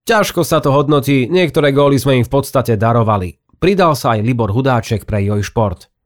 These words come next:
V nedeľu o dvanásť dvadsať nastúpia slovenskí hokejisti na ďalší zápas proti Kazachstanu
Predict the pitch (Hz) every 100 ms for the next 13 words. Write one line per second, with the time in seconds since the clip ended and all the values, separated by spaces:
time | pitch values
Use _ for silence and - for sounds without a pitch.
0 | _ _ _ _ 95 101 165 175 180 165
1 | 156 151 160 147 117 120 156 - 135 127
2 | 120 - 135 131 120 135 127 127 - 123
3 | 123 127 123 - - 113 123 143 147 127
4 | 127 107 117 123 120 - 120 120 123 127
5 | 131 - 139 135 110